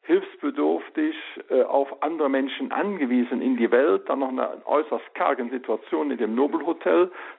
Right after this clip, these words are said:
sondern irgendwo so eine Schuppenecke oder, oder sowas. Und das ist ein Anlass für uns zu freuen. Und dann wäre die Frage von Eltern an die Kinder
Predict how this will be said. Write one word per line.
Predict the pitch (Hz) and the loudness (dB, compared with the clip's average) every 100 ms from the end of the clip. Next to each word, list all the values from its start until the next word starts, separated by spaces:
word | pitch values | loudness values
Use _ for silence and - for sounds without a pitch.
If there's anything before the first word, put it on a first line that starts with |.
| - | -2
sondern | 139 131 | 0 2
irgendwo | 127 143 139 139 139 139 | 2 2 2 0 2 2
so | |
eine | 135 120 - - | 2 2 0 -12
Schuppenecke | - - - 165 - - 190 | -8 -6 -4 0 -2 0 2
oder, | 180 | 4
oder | 175 170 165 | 2 2 2
sowas. | 180 165 165 - - - - - | 2 4 2 -2 -16 -20 -20 -6
Und | 131 123 | -6 0
das | 175 208 | 0 0
ist | 180 185 160 | -2 -4 -4
ein | 147 | -2
Anlass | 135 165 175 - | -2 0 -2 -2
für | - | -2
uns | - 160 - | -2 -2 -6
zu | - - | -12 -8
freuen. | - 190 180 110 92 - _ _ _ _ _ _ _ _ - | 2 4 4 0 -6 -18 _ _ _ _ _ _ _ _ -8
Und | 120 | -2
dann | 117 131 123 | -2 -2 -4
wäre | 139 135 | 0 0
die | 131 | -2
Frage | 123 - 156 135 | -4 -2 0 0
von | 127 117 | -2 2
Eltern | 131 143 147 | 2 2 0
an | 117 107 | -2 -2
die | |
Kinder | 110 - 131 | -4 -2 0